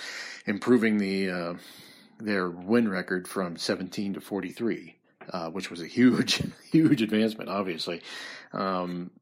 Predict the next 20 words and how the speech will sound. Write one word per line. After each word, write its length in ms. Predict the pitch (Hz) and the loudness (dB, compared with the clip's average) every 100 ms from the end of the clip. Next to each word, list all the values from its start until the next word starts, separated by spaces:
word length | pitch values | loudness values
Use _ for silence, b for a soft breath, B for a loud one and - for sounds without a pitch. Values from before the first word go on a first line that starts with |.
| - - _ 143 | -20 -20 _ 0
th-, 180 | 131 | 0
that, 280 | 117 113 117 | 4 2 2
that 220 | 120 131 | 0 0
team 560 | - 143 135 110 98 101 B B B B B B B - | 0 2 4 4 0 -4 B B B B B B B 0
benefited 460 | 113 113 113 101 | 2 4 2 2
from 140 | - 101 | 0 -4
having 200 | 92 101 | -4 -2
Andre 260 | 104 90 87 | -2 -2 -2
Miller 400 | 104 117 110 107 | 0 2 2 2
on 160 | 104 | 2
it, 160 | 104 - | 0 -4
you 80 | 85 | -8
know, 80 | 85 | -8
Marcus 380 | 82 82 - | -8 -8 -12
Camby, 720 | - 104 98 95 92 90 90 - _ - | -6 -4 -2 -2 -2 -2 -4 -8 _ -16
uh, 440 | 90 87 87 82 80 - - - | -12 -10 -10 -10 -12 -18 -20 -20
you 120 | - | -16
know, 200 | 85 80 - - 117 | -16 -16 -18 -10 -6
Nene, 800 | 107 101 101 95 90 90 82 B B B B B B _ - | -2 -2 -2 0 -2 -2 -6 B B B B B B _ -14
uh, 400 | 90 82 82 90 | -10 -8 -8 -10